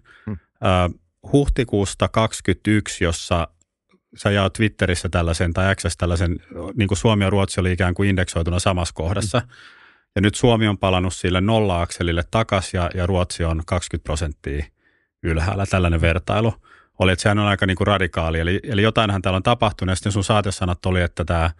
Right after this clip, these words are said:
Speaker 2: ää, ikään kuin pörssin depressio kuvaa hyvin sitä taloudellista tilannetta, mikä Suomessa on tällä hetkellä. Niin eikö Suomi nyt kannattaisi oikeasti lähteä tähän junaan? Ja, ja tavallaan on lähdetty, mutta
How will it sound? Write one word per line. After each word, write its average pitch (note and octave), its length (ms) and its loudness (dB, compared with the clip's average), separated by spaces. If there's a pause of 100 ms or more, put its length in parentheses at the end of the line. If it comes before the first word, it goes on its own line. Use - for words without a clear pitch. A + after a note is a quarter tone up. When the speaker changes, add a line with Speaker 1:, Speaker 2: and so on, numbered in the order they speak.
(640)
Speaker 2:
ää, E2+ 220 0 (200)
ikään F#2 260 2
kuin F2+ 100 -2
pörssin G2+ 440 0
depressio F2+ 580 0
kuvaa F2 360 2
hyvin F2 320 0
sitä - 160 -4
taloudellista E2 580 0
tilannetta, E2 360 0
mikä E2 140 -2
Suomessa E2 400 -2
on D2+ 60 -6
tällä F2 220 0
hetkellä. A2 380 0 (580)
Niin A2 200 4
eikö D3+ 140 2
Suomi G#3 280 2
nyt C#3 120 0
kannattaisi C3 460 2
oikeasti G2+ 420 2
lähteä F#2 320 0
tähän F2+ 300 0
junaan? E2+ 380 0 (160)
Ja, F#2 220 0
ja G2+ 100 -2
tavallaan A2+ 380 2
on G#2 100 0
lähdetty, G2+ 440 0
mutta F2+ 220 -2